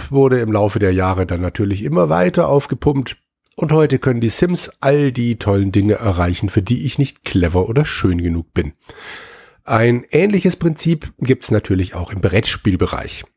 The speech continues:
Bekanntester Vertreter ist hier wahrscheinlich auch heute noch das Spiel des Lebens von Hasbro,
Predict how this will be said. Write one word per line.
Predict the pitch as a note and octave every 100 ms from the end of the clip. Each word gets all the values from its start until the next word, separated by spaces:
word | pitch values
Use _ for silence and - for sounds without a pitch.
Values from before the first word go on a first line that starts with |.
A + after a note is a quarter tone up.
| _
Bekanntester | - - A2+ B2+ A2
Vertreter | F#2+ F#2+ G2 C3
ist | A#2
hier | - A2+
wahrscheinlich | A2 - G2+ G#2 -
auch | A2 -
heute | C3+ G3+ E3+
noch | D#3+ -
das | - G#2
Spiel | - - B2 C#3+
des | A#2+
Lebens | - G2+ A2 G#2+
von | - G2+
Hasbro, | G2+ A#2 - F#2 F#2